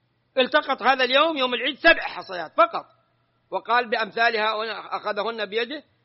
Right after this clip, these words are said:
وحركها، ثم قال بأمثال هؤلاء، هؤلاء فرموا وإياكم الغلو، فإنما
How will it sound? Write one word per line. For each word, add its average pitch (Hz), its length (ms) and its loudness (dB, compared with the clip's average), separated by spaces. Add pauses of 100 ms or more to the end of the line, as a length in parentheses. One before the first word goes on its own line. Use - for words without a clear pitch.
(120)
وحركها، 220 760 0
ثم 214 220 -8
قال 233 300 -2
بأمثال 214 460 0
هؤلاء، 220 600 -2 (360)
هؤلاء 233 500 2
فرموا 226 380 -2 (440)
وإياكم 247 560 0
الغلو، 240 380 -2 (400)
فإنما 233 580 -2